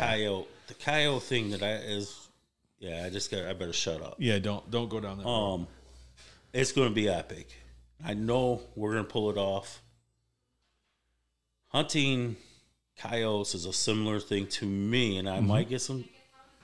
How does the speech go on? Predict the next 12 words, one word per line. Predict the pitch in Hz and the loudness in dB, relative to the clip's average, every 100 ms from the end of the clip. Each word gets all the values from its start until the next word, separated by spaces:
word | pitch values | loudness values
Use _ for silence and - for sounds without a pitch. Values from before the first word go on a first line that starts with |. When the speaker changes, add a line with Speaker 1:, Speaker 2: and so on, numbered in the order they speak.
| - _ | -20 _
Speaker 1:
different | 117 - 151 | 0 2 0
opinions, | 151 - 185 127 87 87 - - - _ _ _ _ _ _ _ - | 0 0 2 2 0 -2 -4 -6 -14 _ _ _ _ _ _ _ -6
but | 98 | 2
I | 117 | 2
believe | 147 151 160 170 156 117 | 4 0 2 2 2 0
if | 110 - 120 | -2 -4 -4
you | 147 | -4
keep | - 170 165 - _ - | -2 -2 -4 -14 _ -12
the | 139 | -10
pressure | - 147 - 135 | -2 -2 0 0
down, | 123 123 104 92 - - - | 2 0 0 -4 -10 -20 -6
Speaker 2:
Mm-hmm. | 120 98 | -4 -2